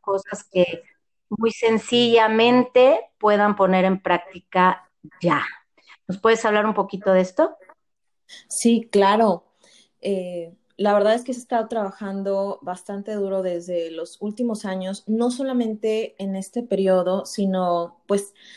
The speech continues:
Speaker 2: tratar de sembrar la semilla a todas las personas del habla hispana de que realmente el emprender online o el tener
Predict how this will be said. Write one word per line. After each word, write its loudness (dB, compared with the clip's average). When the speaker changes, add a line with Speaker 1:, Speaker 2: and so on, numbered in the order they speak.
Speaker 2:
tratar 0
de -8
sembrar -6
la -6
semilla -8
a -6
todas -2
las -4
personas -10
del -4
habla -4
hispana -2
de -2
que -2
realmente 0
el 0
emprender -2
online -4
o 0
el -2
tener -2